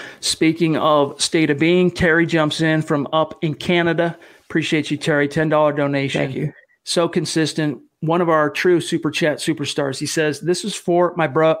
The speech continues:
Speaker 1: my Broncos brothers and sisters that aren't able." Dude, that means a lot, Terry.
Speaker 2: That's,
Speaker 1: Thank you very much, my
Speaker 2: that's
Speaker 1: friend.
Speaker 2: amazing.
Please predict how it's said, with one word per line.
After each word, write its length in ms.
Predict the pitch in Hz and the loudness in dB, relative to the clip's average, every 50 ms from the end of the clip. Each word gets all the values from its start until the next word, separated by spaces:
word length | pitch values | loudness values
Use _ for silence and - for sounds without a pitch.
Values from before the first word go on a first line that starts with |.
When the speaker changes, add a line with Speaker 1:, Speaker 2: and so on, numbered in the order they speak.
| - | 0
Speaker 1:
my 100 | 165 160 | -2 -2
Broncos 460 | 151 127 165 160 180 175 185 185 180 | 0 2 2 2 2 2 0 0 0
brothers 320 | 143 165 160 156 156 143 139 | 0 0 2 2 0 0 -2
and 100 | 135 - | -4 -4
sisters 460 | - 180 180 170 - 175 160 147 - | -2 -2 -2 -2 -2 -4 -4 -4 -4
that 180 | - 143 143 - - | -4 -6 -6 -4 -4
aren't 220 | 156 151 143 - - | -4 -2 -4 -2 -2
able." 460 | 170 175 170 156 165 165 160 160 - _ _ _ _ _ _ _ _ _ _ _ _ _ _ _ _ _ _ _ _ _ _ _ - | 0 0 2 2 2 0 0 -2 -6 _ _ _ _ _ _ _ _ _ _ _ _ _ _ _ _ _ _ _ _ _ _ _ -2
Dude, 160 | 165 156 147 | -2 0 2
that 120 | 156 156 | 2 0
means 200 | 165 160 156 139 | 0 0 0 0
a 40 | 147 | 0
lot, 320 | 143 139 127 - - - - | 0 0 0 -2 -6 -8 -6
Terry. 160 | - 139 156 | -4 -4 -2
Speaker 2:
That's, 140 | 143 - - | -2 -2 -2
Speaker 1:
Thank 240 | 156 156 147 - | -2 -2 -2 -2
you 80 | 151 147 | -2 -2
very 200 | 143 147 147 143 | 0 0 0 0
much, 240 | 143 139 131 - - | 0 0 -2 -2 -2
my 60 | 139 | -4
Speaker 2:
that's 80 | 135 - | -2 -2
Speaker 1:
friend. 160 | 156 147 151 | -2 0 0
Speaker 2:
amazing. 340 | 151 143 139 143 147 143 | 0 0 -2 -4 -8 -10